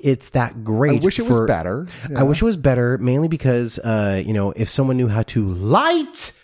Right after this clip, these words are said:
Speaker 1: uh, anything correctly and not make it look like goddamn Wizard of Oz, um, it would have been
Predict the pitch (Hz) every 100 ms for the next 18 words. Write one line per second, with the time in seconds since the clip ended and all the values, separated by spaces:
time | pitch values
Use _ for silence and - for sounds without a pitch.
0 | _ 147 139 127 120 107 131 117 117 110
1 | 101 95 - 98 110 113 113 113 117 117
2 | 107 107 98 104 101 101 98 95 92 85
3 | 101 127 76 85 101 - - _ 120 120
4 | 120 113 98 95 - - 123 127 135 117
5 | 110 101 104